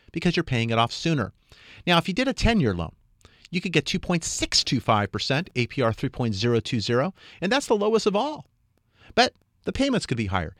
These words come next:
It's gonna be a little over twice as much monthly as the thirty-year because you're paying it off that much sooner. So I wanna make sure you can afford that decision and afford that interest rate, and we'll talk about that.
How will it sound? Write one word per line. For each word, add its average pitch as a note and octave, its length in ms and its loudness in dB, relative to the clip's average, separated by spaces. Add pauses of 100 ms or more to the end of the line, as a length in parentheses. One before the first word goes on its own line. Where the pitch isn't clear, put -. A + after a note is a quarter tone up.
It's F#3 120 -8
gonna G#3+ 140 -2
be G3 100 2
a F3 80 4
little F#3+ 220 2
over C#3+ 120 0
twice D4+ 560 0
as C3 140 -2
much A2+ 420 0 (140)
monthly E3 600 -2
as C#3+ 200 0
the G3+ 140 0
thirty-year G3 840 0 (520)
because A#2+ 260 0
you're C3 80 0
paying B2+ 320 -2
it A2 80 0
off G#2+ 240 2 (200)
that F#2 260 -2
much F2 340 -6
sooner. F#2+ 420 -4 (400)
So A#3+ 140 0
I C4 60 4
wanna C#4+ 180 2
make B3+ 140 0
sure A3+ 160 0
you G3 120 -2
can G3+ 140 -2
afford A3+ 440 0
that D#3+ 180 4
decision A2 400 -2
and G#3 120 -2
afford C4 400 -2
that B2+ 160 4
interest - 320 -2
rate, F#3 200 -2
and F#3+ 100 -2
we'll G3 80 0
talk - 300 0
about G2 260 0
that. F2 180 -4